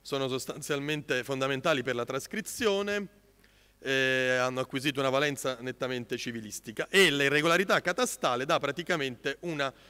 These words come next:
una grossa problematica all'atto di trasferimento, perché addirittura fondamentalmente l'atto è nullo se non c'è dichiarazione di conformità.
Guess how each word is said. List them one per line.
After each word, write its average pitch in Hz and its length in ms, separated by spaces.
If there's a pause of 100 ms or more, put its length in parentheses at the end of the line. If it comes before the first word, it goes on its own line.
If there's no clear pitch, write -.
(120)
una 143 240
grossa 151 600
problematica 139 720
all'atto 151 280
di 135 60
trasferimento, 165 560
perché 147 260
addirittura 127 680 (220)
fondamentalmente 127 720
l'atto 117 400
è 135 80
nullo 120 280
se 120 120
non 127 100
c'è 123 160
dichiarazione 113 460
di 104 80
conformità. 98 680